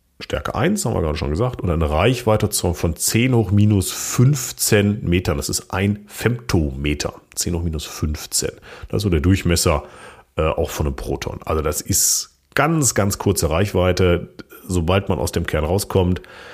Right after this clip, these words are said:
Ja, wir bleiben bei dem Bild mit dem Fußballstadion. Also diese Kraft wirkt wirklich, ne, wir waren beim Reiskorn im Mittelpunkt des Mittelkreises.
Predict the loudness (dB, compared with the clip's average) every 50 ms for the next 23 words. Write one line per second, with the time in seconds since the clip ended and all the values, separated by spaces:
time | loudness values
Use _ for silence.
0 | -20 -20 -20 _ _ -4 -2 -2 0 -2 -2 -4 -2 -2 0 0 0 0 -2 -2
1 | -2 -2 -2 -2 -2 -6 -4 -4 -6 -4 -4 -4 -4 0 0 2 2 2 0 -2
2 | -2 -2 0 0 0 0 -2 -2 -4 -4 -4 -6 -6 -4 -4 -4 -2 -2 -4 -4
3 | -8 -16 _ _ _ _ _ _ _ _ _ _ -12 -6 -4 -4 -4 -4 -8 -12
4 | -10 -10 -10 -6 -4 0 0 0 -2 -2 -8 -8 -6 0 0 0 0 0 0 -2
5 | -2 -2 -4 -12 -16 _ _ _ _ -10 -6 -4 -2 -2 -2 -2 -2 -2 -2 -2
6 | -2 -2 -2 -2 -2 0 2 2 2 2 0 0 0 2 4 4 6 4 4 0
7 | -4 -2 -2 0 0 2 0 0 0 0 0 2 2 2 2 2 4 2 2 2
8 | 2 0 2 2 2 0 0 -2 0 0 -2 -2 -2 -6 -8 -8 -8 -8 -8 -6
9 | -8 -8 -8 -6 -4 -6 -6 -8